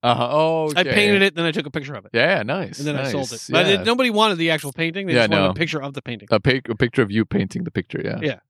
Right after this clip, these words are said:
Speaker 2: I mean, it
Speaker 1: Yeah.
Speaker 2: was, it's, it's, it's very modern, very contemporary.
Speaker 1: Yeah, no, I mean, it is. Yeah, you're, you're very Banksy of you.
Speaker 2: Yeah, <laughs> yeah.
Speaker 1: Yeah, yeah.
Speaker 2: I mean, the Mona Lisa is worth about, you know,
Speaker 1: Not
Speaker 2: ten million dollars.
Speaker 1: much. Oh, not much. I would
Speaker 2: But
Speaker 1: say
Speaker 2: a,
Speaker 1: it's,
Speaker 2: a
Speaker 1: uh, <laughs>
Speaker 2: picture
Speaker 1: Mona Lisa
Speaker 2: of
Speaker 1: would be
Speaker 2: the
Speaker 1: way, worth way
Speaker 2: uh,
Speaker 1: more
Speaker 2: uh,
Speaker 1: than that.
Speaker 2: but a picture of the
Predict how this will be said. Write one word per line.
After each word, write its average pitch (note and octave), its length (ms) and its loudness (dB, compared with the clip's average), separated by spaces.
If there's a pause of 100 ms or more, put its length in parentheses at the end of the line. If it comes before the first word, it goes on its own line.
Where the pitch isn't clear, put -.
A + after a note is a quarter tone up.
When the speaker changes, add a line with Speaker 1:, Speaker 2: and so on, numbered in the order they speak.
(180)
Speaker 2:
I D3+ 60 -6
mean, D#3+ 140 2
it D#3 80 0
Speaker 1:
Yeah. B2+ 40 -8
Speaker 2:
was, - 320 -10
it's, - 200 -20
it's, - 420 -20
it's - 80 -20
very F#3+ 140 2
modern, A#2+ 380 -6 (100)
very C#3+ 100 -8
contemporary. C3 480 -8
Speaker 1:
Yeah, F3 220 6
no, F3 180 6
I A2 60 4
mean, G2 140 2
it G2+ 100 2
is. F#2+ 260 -2
Yeah, G2 180 -2
you're, F#2 180 -6 (100)
you're G2 100 -2
very G2+ 400 -4
Banksy G#2 500 -2
of G#2+ 160 -6
you. G#2 280 -2
Speaker 2:
Yeah, F#3 260 4
<laughs> D#3+ 60 -12
yeah. D#3 80 -2
Speaker 1:
Yeah, C#3+ 220 4
yeah. A2+ 120 4
Speaker 2:
I F3+ 60 4
mean, G3 80 4
the G3 80 0
Mona G#3 200 2
Lisa G#3 520 0
is G3 160 -4
worth F3 500 0
about, C3 800 -2 (160)
you C#3 120 -8
know, G#2+ 280 -10
Speaker 1:
Not - 180 -6
Speaker 2:
ten E3+ 220 2
million F3+ 260 2
dollars. G3 540 2
Speaker 1:
much. A2 220 -2
Oh, - 20 -10
not G#2 220 -12
much. - 340 -20
I A2 100 -6
would A#2 120 2
Speaker 2:
But F3 100 4
Speaker 1:
say E3+ 100 4
Speaker 2:
a, A#2+ 40 2
Speaker 1:
it's, - 220 -2
Speaker 2:
a C#3 140 2
Speaker 1:
uh, E3 120 0
<laughs> - 80 -14
Speaker 2:
picture A#3+ 580 4
Speaker 1:
Mona F#3+ 260 4
Lisa F3 320 4
Speaker 2:
of G#2 60 -2
Speaker 1:
would G#2 80 -4
be A2 80 -2
Speaker 2:
the F#3 100 -2
Speaker 1:
way, C3 220 -2
worth A#2 260 -4
way A#2 280 -4
Speaker 2:
uh, B2 60 -6
Speaker 1:
more B2 140 0
Speaker 2:
uh, A#2 80 -2
Speaker 1:
than A#2 140 -8
that. A#2+ 200 2
Speaker 2:
but G#3 120 4
a F#3 40 -2
picture A3 640 2
of F3 220 2
the D#3+ 300 0